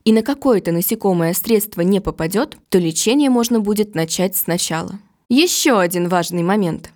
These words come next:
Все эти средства не являются лекарственными препаратами. Из-за этого фармацевтические компании вправе не проводить клинические исследования,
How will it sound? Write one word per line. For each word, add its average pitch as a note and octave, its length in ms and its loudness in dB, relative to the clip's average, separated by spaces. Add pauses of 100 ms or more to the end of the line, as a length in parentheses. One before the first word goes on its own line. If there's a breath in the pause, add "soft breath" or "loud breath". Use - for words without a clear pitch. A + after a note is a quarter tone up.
(120)
Все A3+ 360 0
эти G3+ 140 -4
средства F#3+ 540 -2
не G3 320 2
являются F#3 600 0
лекарственными F#3 800 -2
препаратами. F3+ 760 -4 (220)
Из-за G#3+ 300 2
этого G#3 440 -2 (220 soft breath)
фармацевтические A#3+ 920 0
компании G3 600 0
вправе A#3 440 0
не B3 160 2
проводить B3 600 0
клинические F3+ 680 -4
исследования, F3+ 720 -4